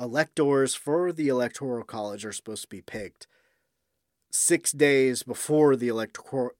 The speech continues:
uh, Electoral College votes, which was then December eighteenth. So that's two weeks, with the legislature arguing that if the Electoral College vote wasn't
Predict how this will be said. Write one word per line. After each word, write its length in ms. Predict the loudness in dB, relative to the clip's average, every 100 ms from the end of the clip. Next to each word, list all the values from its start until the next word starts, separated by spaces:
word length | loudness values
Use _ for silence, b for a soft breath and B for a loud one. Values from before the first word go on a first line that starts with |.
| -10
uh, 280 | -8 -8 -8
Electoral 720 | -4 -4 -4 -6 -6 -4 -6
College 480 | -6 0 0 -2 -10
votes, 580 | 0 6 8 6 2 -10 b b b
which 360 | -2 -2 -6
was 380 | -4 0 0 -2
then 360 | -4 -4 -6 -12 b b b b -8
December 400 | -4 -4 -6 -14
eighteenth. 500 | -12 -12 -12 -14 -20 _ _ _ _ b b b b
So 320 | 0 6 6
that's 220 | 4 0
two 220 | -4 -2 0
weeks, 500 | 0 -2 -6 -6 -8 _ _ _ _ _ _ _ _ -10
with 180 | 0 0
the 80 | 0
legislature 720 | -2 -2 0 2 2 2 0
arguing 640 | 4 4 4 2 2 2 0
that 400 | 0 0 -2 -6 _ _
if 340 | -2 -2 -2 -10
the 180 | -6 -2
Electoral 500 | 0 0 0 -2 -2
College 440 | 0 2 2 0
vote 440 | 0 2 4 4 0 _ _ _ _ _
wasn't 600 | -8 -2 0 0 -2 -4